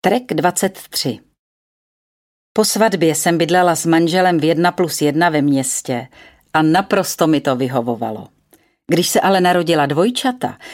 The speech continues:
rozhodli jsme se přestěhovat se na vesnici. Nedokázala jsem si představit, že by se naše děti místo pobíhání na zahradě couraly po betonovém sídlišti a zvířata by znaly maximálně z knížky nebo z prázdnin u babičky.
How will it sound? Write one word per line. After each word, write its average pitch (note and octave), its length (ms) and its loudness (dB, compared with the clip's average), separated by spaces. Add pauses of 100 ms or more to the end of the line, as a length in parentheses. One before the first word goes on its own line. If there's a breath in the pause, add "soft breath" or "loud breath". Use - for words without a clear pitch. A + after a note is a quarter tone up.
(220 loud breath)
rozhodli C4 420 2
jsme C4+ 180 2
se B3+ 140 0
přestěhovat A3 580 -2
se G#3+ 100 0
na G3 120 4
vesnici. - 680 -4 (680 loud breath)
Nedokázala A3 580 2
jsem A3 140 -2
si A3+ 140 -2
představit, F#3+ 560 0
že F#3 140 0
by G3 100 2
se G3 140 0
naše F3 280 0
děti F3 300 0
místo F#3 300 0
pobíhání F3+ 640 2
na C#3+ 140 2
zahradě F3 640 0 (240 loud breath)
couraly G3 480 2
po E3 160 0
betonovém F3+ 680 2
sídlišti F3+ 800 -2 (240 loud breath)
a D3+ 80 0
zvířata F3+ 600 0
by F#3+ 120 2
znaly F#3 280 0
maximálně F#3+ 560 0
z - 100 -4
knížky E3+ 640 0 (200 loud breath)
nebo F3 160 0
z - 120 -4
prázdnin E3 480 0
u E3 80 -2
babičky. C3 600 -4